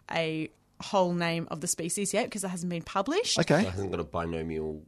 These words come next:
Speaker 3: uh,
Speaker 1: No, it,
Speaker 3: zoological
Speaker 1: it
Speaker 3: name
Speaker 1: doesn't
Speaker 3: yet.
Speaker 1: have a zoological name yet, but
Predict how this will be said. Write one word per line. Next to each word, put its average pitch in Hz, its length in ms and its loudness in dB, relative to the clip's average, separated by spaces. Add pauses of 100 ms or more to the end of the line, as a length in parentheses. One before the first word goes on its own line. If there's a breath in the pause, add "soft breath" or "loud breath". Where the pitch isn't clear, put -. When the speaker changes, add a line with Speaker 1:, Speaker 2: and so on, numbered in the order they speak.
(680)
Speaker 3:
uh, - 80 -8
Speaker 1:
No, 233 260 8
it, 196 80 4
Speaker 3:
zoological 87 680 2
Speaker 1:
it 247 60 6
Speaker 3:
name 180 60 2
Speaker 1:
doesn't 269 200 8
Speaker 3:
yet. 294 60 10
Speaker 1:
have 262 80 8
a 277 40 6
zoological 226 600 6
name 185 340 4
yet, 165 280 2
but 190 260 8